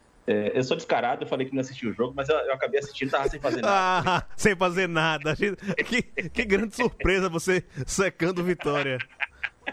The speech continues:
Speaker 1: É, mas, porra, velho, e o time começou até com... É, eu vou falar a verdade, eu não tava sentindo, não. Aí, quando falaram que o time tinha feito um golaço, eu falei, porra, peraí, deixa eu ver o que que tá acontecendo aqui e tal.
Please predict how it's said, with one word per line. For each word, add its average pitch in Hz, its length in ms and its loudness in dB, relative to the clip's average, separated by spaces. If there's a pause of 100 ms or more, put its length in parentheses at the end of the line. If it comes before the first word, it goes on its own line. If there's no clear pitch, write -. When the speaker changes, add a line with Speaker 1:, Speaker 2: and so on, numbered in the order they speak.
(920)
Speaker 1:
É, 139 280 0
mas, 165 240 -2
porra, 214 320 2
velho, 131 240 -2
e 175 60 -2
o 180 40 -4
time 208 300 -6
começou 233 400 0
até 185 280 -2
com... 170 600 -4 (420)
É, 233 200 0
eu 277 40 0
vou 311 100 0
falar 311 160 2
a 277 60 0
verdade, 156 340 -2
eu 190 40 -6
não 214 60 -8
tava 220 160 -2
sentindo, - 380 -14
não. 139 200 -2
Aí, 156 100 0
quando 202 240 -8
falaram 151 280 0
que - 80 -16
o - 60 -20
time - 180 -18
tinha 135 140 -2
feito 139 220 -4
um 127 40 -8
golaço, 120 360 0
eu - 40 -20
falei, - 200 -10
porra, 180 200 -2
peraí, - 260 0
deixa - 180 -8
eu - 40 -10
ver - 60 -8
o - 20 -20
que - 80 -10
que - 60 -16
tá 147 80 0
acontecendo 127 480 -2
aqui 98 220 -4
e 120 40 0
tal. 92 240 -2